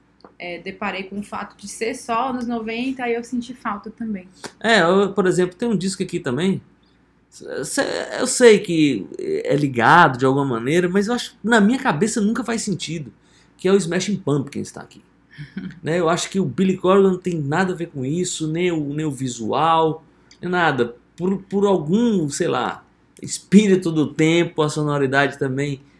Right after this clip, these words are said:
Speaker 2: tem guitarra pesada e tal, mas eu acho que a intenção do Billy Corgan era completamente diferente do pessoal, é, a, a, as temáticas, as coisas, mas tinha o produtor lá, o Butch Vig, tá lá produzindo esse primeiro disco, né, o Gish,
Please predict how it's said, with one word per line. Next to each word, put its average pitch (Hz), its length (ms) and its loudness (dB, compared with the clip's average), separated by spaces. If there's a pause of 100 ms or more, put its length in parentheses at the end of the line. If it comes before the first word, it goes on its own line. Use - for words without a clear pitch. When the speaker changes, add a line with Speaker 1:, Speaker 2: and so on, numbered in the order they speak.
(140)
Speaker 2:
tem 139 140 -4
guitarra 123 320 0
pesada 127 800 2
e - 40 -6
tal, 156 200 0
mas 170 160 -4
eu 190 100 0
acho 196 220 -4
que 190 280 -4 (320)
a - 80 -4
intenção 180 600 0
do 160 80 -2
Billy 143 260 0
Corgan 143 360 0
era 139 120 -2
completamente 143 680 -6
diferente 131 840 -8 (400)
do 127 80 -12
pessoal, 135 760 -2 (180)
é, 110 540 2
a, - 680 -2
a, 90 60 -4
as - 120 -12
temáticas, 131 840 2
as 117 140 0
coisas, 156 320 -4 (400)
mas 143 600 -2
tinha 370 320 -2
o 196 160 2
produtor 170 480 0
lá, 156 120 4
o 127 120 0
Butch 143 240 2
Vig, 135 240 -4
tá 156 180 0
lá 139 300 4
produzindo 123 500 -4
esse 120 240 -10
primeiro 117 400 -6
disco, 131 260 -6
né, 120 120 -2
o 120 120 -2
Gish, 135 480 0